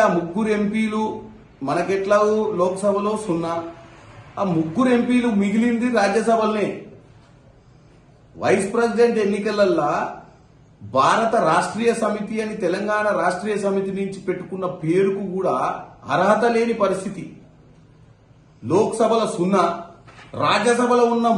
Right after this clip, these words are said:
ముగ్గురు రాజ్యసభ సభ్యులు కూడా ఎన్నికలకు దూరంగా ఫామ్ హౌస్ లో మీ దొర దగ్గర ఉన్నారు. మరి రాత్రి నువ్వు పండుకున్నప్పుడు కలలో వచ్చినటువంటి ఈ ముగ్గురు ఎంపీలు కొంపదీసి ఆ రాజ్యసభ ఎంపీలు అయితే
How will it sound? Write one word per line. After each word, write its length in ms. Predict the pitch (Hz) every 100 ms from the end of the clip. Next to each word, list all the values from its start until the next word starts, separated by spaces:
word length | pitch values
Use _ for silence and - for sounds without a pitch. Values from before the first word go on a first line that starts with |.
| 180
ముగ్గురు 340 | 190 - 254 254
రాజ్యసభ 400 | 233 220 240 233 233
సభ్యులు 320 | 226 202 226 226
కూడా 120 | 247 208
ఎన్నికలకు 420 | 220 233 226 208 190
దూరంగా 360 | 220 220 233 233
ఫామ్ 240 | 175 202 208
హౌస్ 140 | 214 214
లో 40 | 208
మీ 60 | 185
దొర 140 | 151 175 180
దగ్గర 220 | 180 160
ఉన్నారు. 260 | 160 143 143 - - - - - -
మరి 160 | 220 220 156
రాత్రి 320 | 165 226 262 254
నువ్వు 160 | 247 247
పండుకున్నప్పుడు 640 | 190 202 214 233 233 240 233 -
కలలో 260 | 190 233 240
వచ్చినటువంటి 580 | 233 - 233 208 233 233 226
ఈ 20 | 190
ముగ్గురు 380 | 175 175 247 233
ఎంపీలు 420 | 196 196 226 208 160 202 - - - - -
కొంపదీసి 520 | 151 202 220 247 233 247
ఆ 20 | 185
రాజ్యసభ 420 | 170 - 233 240 233
ఎంపీలు 300 | 226 226 226 226
అయితే 160 | 226